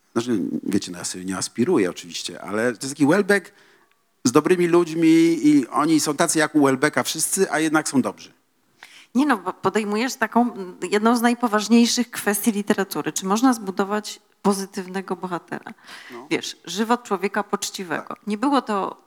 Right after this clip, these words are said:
Speaker 2: akurat udane dzieło, ale literatura się zawsze nad tym zastanawiała. Czy
Speaker 1: A.
Speaker 2: musimy iść w Dostojewskiego, czy właśnie
Speaker 1: No.
Speaker 2: po-, możemy zbudować coś wokół
Speaker 1: No dobrze, ale
Speaker 2: Pozytywizm dawał odpowiedź pozytywną.
Speaker 1: Ale to jest też, no dobra, ale bo ty mówisz,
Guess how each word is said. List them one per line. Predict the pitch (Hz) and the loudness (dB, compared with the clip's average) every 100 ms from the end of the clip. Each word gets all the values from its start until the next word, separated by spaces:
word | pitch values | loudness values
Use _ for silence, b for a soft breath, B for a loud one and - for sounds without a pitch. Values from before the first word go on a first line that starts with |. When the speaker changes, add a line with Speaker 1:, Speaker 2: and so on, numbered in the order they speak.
| - | -10
Speaker 2:
akurat | 190 - 185 180 - _ _ | -8 -4 -4 -4 -10 _ _
udane | 226 202 180 160 | 2 2 2 -4
dzieło, | 160 - - - - | -8 -8 -6 -6 -4
ale | 170 180 190 - 175 - | -2 -2 -4 -10 -16 -12
literatura | - 196 220 208 269 302 | -8 -2 0 0 0 0
się | 285 277 | 0 -2
zawsze | 269 294 311 | -2 -2 -2
nad | 302 294 | -4 -4
tym | 302 | -6
zastanawiała. | 294 - 269 262 214 151 - - _ B B - | -6 -4 -4 -2 -2 -4 -6 -12 _ B B -2
Czy | - | 0
Speaker 1:
A. | |
Speaker 2:
musimy | 220 - 294 | 0 -2 -4
iść | 269 269 247 | -4 -6 -6
w | |
Dostojewskiego, | 254 247 240 220 214 - 175 208 254 - - | -6 -4 -4 -4 -6 -8 -6 -6 -8 -12 -12
czy | 233 | -6
właśnie | 233 220 220 | -4 -4 -4
Speaker 1:
No. | 220 - | -6 -2
Speaker 2:
po-, | 233 - 226 | -2 -2 -2
możemy | 220 208 294 294 220 | 0 4 4 4 2
zbudować | - 208 214 220 233 226 - - _ - | 0 0 2 0 -2 -4 -10 -14 _ -4
coś | 214 214 - | -4 -4 -8
wokół | 226 208 226 226 214 | -4 -4 -4 -4 4
Speaker 1:
No | 226 | 4
dobrze, | - 247 117 120 | 6 2 0 0
ale | 117 139 | 2 4
Speaker 2:
Pozytywizm | 302 285 339 277 302 302 | 4 2 -2 -2 0 0
dawał | 277 269 247 | 0 0 -2
odpowiedź | 226 - 240 254 240 | -4 -4 0 0 0
pozytywną. | - 226 214 - 170 151 143 127 | 2 2 2 -2 -6 -6 -8 -2
Speaker 1:
Ale | 127 160 | 0 2
to | 208 | 0
jest | 247 | 0
też, | 269 - - | -6 -8 -2
no | 139 | 0
dobra, | 143 104 | 0 -2
ale | 98 113 | -4 -4
bo | 131 | -4
ty | 180 | -4
mówisz, | 180 165 - | -4 -4 -8